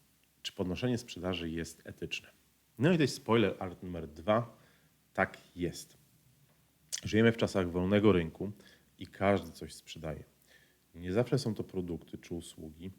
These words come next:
czasami nie jest to w ogóle związane z pracą. Na przykład mężczyzna na randce sprzedaje kobiecie wizję wspólnego i długiego, szczęśliwego życia, co najczęściej jest rozumiane jako założenie rodziny.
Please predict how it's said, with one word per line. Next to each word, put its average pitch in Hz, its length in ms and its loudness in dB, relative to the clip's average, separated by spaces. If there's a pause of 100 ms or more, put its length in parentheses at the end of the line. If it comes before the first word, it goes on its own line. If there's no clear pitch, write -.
(100)
czasami 117 320 -2
nie 95 120 -2
jest 90 220 -6
to 87 60 -12
w 82 80 -12
ogóle 87 200 -2
związane 82 420 -8
z - 80 -18
pracą. - 360 -4 (920)
Na - 60 -12
przykład - 480 -4
mężczyzna 95 600 0
na 87 120 0
randce 87 580 -2
sprzedaje 90 480 -2
kobiecie 85 440 -6
wizję 85 360 -6
wspólnego 90 720 -4
i 85 60 -2
długiego, 85 420 -6
szczęśliwego 82 680 -8
życia, 82 320 -6 (580)
co - 140 -2
najczęściej 101 500 0
jest - 140 -2
rozumiane 85 560 -2 (340)
jako 92 340 -4
założenie 85 420 0
rodziny. 87 360 -2